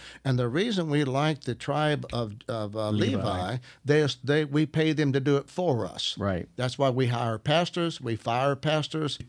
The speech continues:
Speaker 1: You see, you have to, in, in Babylon, under the Aaronic order of priesthood, you have to come in and you have to go through tests. They have to, it's trials. You have to try, you try out your preaching. Do they like your
Speaker 2: Oh, I
Speaker 1: preaching?
Speaker 2: see.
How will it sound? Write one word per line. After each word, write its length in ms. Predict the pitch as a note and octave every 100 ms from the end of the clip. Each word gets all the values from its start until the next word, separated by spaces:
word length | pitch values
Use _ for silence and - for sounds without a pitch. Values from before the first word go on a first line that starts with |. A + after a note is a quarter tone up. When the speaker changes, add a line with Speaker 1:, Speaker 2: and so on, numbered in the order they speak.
| -
Speaker 1:
You 160 | C#3+ E3
see, 140 | F3+
you 140 | E3 F3
have 240 | F#3+ G3
to, 180 | D#3+ C3+ -
in, 160 | C#3 C3+
in 180 | D3 C3
Babylon, 760 | E3 A3+ G#3 C3+ B2 A#2 C3+ C3+ - - - -
under 200 | D3+ C#3
the 120 | C#3+
Aaronic 400 | D#3+ F#3 D3+ C#3
order 200 | D3 D3
of 100 | B2
priesthood, 440 | E3 F3+ - B2
you 120 | C3 F3+
have 300 | F3+ F3 -
to 160 | D3
come 320 | C3 D#3+ C#3+
in 260 | D3+ D3+ C#3+
and 300 | C#3+ C3+ C3 - -
you 100 | D3+
have 240 | D#3 D#3 D3
to 80 |
go 180 | C3 C#3
through 360 | C3 C#3 C3+ B2
tests. 580 | - F3 G#2 - - - _ _ _ _ _ _ - A2+
They 140 | D3
have 140 | D3 C#3
to, 120 | B2+ B2
it's 220 | C#3+ C3
trials. 500 | - - F3+ D3 A2
You 60 | C3+
have 80 | B2
to 80 | A#2
try, 300 | - C3 C3
you 180 | B2+ B2 - -
try 260 | C3+ C3
out 180 | C#3 C3+
your 120 | B2
preaching. 420 | A#2 D#3 D3 D#3
Do 140 | C#3 B2
they 100 | A#2+
like 300 | A#2 C3 C3
your 100 | D3 -
Speaker 2:
Oh, 200 | A2 G2+
I 80 | F#2+
Speaker 1:
preaching? 100 | C#3+
Speaker 2:
see. 220 | F2+ E2+